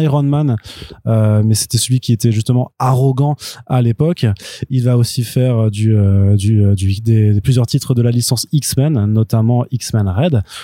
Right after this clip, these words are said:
Euh, il va se faire aussi, bah, toute la période X vingt-trois, hein, pour, euh, avec Laura Kinney.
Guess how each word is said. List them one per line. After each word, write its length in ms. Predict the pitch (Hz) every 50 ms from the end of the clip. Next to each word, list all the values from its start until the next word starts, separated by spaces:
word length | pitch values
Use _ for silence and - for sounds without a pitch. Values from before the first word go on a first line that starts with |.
| - - - -
Euh, 260 | 110 117 113 110 110 113
il 80 | 107 104
va 120 | 117 110
se 180 | - - 123 110
faire 160 | - 113 107
aussi, 260 | 110 110 - - 143
bah, 140 | 120 110 104
toute 140 | - - -
la 100 | 120 101
période 420 | - 117 110 110 120 113 110 117
X 160 | 123 110 104
vingt-trois, 360 | 101 110 107 - - 135 139
hein, 40 | 131
pour, 300 | 113 - 120 110 104 101
euh, 160 | 101 101 101
avec 300 | 101 104 101 95 104 -
Laura 180 | 113 104 98 95
Kinney. 260 | - - 110 110 135